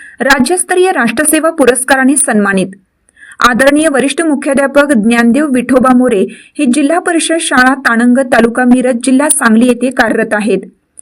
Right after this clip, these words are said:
त्यांच्या शैक्षणिक कार्याचा यथोचित गौरव म्हणून त्यांना जय भारत न्यूजच्या वतीनं राष्ट्रसेवा पुरस्कार देऊन त्यांचा सन्मान करण्यात आला.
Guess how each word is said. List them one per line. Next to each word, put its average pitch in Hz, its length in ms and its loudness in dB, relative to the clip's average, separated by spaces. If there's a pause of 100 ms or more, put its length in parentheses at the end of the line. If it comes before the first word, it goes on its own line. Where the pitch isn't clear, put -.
(380)
त्यांच्या 349 340 0
शैक्षणिक 330 580 -2
कार्याचा 277 440 0
यथोचित 269 580 0
गौरव 254 320 2
म्हणून 247 260 2 (360)
त्यांना 330 240 2
जय 302 240 -2
भारत 320 360 0
न्यूजच्या 262 400 0
वतीनं 247 400 0 (260)
राष्ट्रसेवा 339 640 -2
पुरस्कार 277 520 -2
देऊन 254 280 2
त्यांचा 247 320 0
सन्मान 226 400 0
करण्यात 196 300 -2
आला. 185 200 -2